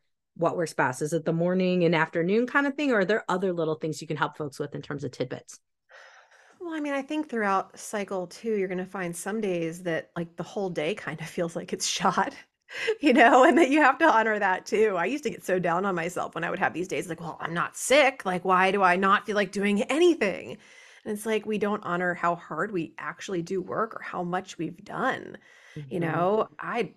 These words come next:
Speaker 2: push myself, like, and I, I can, I can still predict this 'cause my husband travels a lot for work, and then I'll get into these projects. I mean, writing this book even, like, different phases when there were deadlines,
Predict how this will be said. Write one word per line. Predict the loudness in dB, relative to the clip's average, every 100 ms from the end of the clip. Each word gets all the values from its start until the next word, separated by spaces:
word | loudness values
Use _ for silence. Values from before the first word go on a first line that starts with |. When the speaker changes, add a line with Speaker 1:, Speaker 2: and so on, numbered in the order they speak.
| -14
Speaker 2:
push | -6 -6 -4
myself, | -6 -2 -2 -2 -4 _ -8
like, | -6 -6 -8 _ -6
and | 0
I, | 0 2
I | 0
can, | -2 -6 -4 -6
I | -4
can | -6 -10 -12
still | -12 -8 -2 0 0
predict | -4 -4 -4 -6 -8
this | -8 -8 -12
'cause | -6 -6 -4
my | -6
husband | -6 -6 -4
travels | -2 -4 -4
a |
lot | -6 -6
for | -4
work, | -4 -4 -6 -8
and | -6 -4
then | -4 -2
I'll | -2
get | -2 -4
into | -4
these | -8 -10
projects. | -4 -2 -2
I | -6
mean, | -6
writing | -4 -4
this | -6
book | -2 -2 -2
even, | -10 -10 -10
like, | -6
different | -6 -6 -6
phases | -4 -4 -4 -4
when | -4
there | -4
were | -4
deadlines, | -6 -4 -2 -2 -2